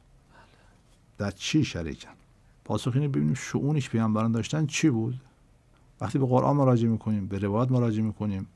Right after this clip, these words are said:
به وجدان مراجعه می‌کنیم، می‌بینیم یکی از شؤون پیامبران شأن حکومت و تشکیل حکومت بود.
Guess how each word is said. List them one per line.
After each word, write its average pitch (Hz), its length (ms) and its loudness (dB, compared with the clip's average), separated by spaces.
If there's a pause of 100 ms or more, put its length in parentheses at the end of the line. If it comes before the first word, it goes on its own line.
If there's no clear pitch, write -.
(100)
به 104 100 -4
وجدان 104 540 0
مراجعه 113 440 0
می‌کنیم، 104 340 -4
می‌بینیم 107 380 -2
یکی 113 460 -2
از 98 280 -8
شؤون 147 560 -2
پیامبران 123 920 0 (540)
شأن 110 300 -2 (280)
حکومت 101 560 -6
و 117 200 -4
تشکیل - 400 -8
حکومت 98 520 -6
بود. 104 280 -14